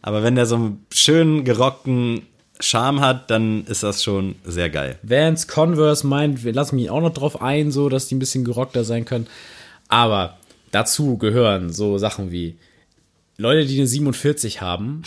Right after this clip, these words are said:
Speaker 2: müssen nicht den Schuh bis zum Anschlag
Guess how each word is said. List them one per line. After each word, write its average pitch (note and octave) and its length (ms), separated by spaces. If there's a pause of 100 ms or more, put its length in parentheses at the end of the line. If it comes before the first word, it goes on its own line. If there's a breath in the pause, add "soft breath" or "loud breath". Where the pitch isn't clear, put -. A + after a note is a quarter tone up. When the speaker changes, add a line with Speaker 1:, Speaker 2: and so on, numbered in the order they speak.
(160)
Speaker 2:
müssen D#3+ 420
nicht - 500 (420 soft breath)
den A2+ 160
Schuh D3 320
bis - 280
zum D3 160
Anschlag C#3 680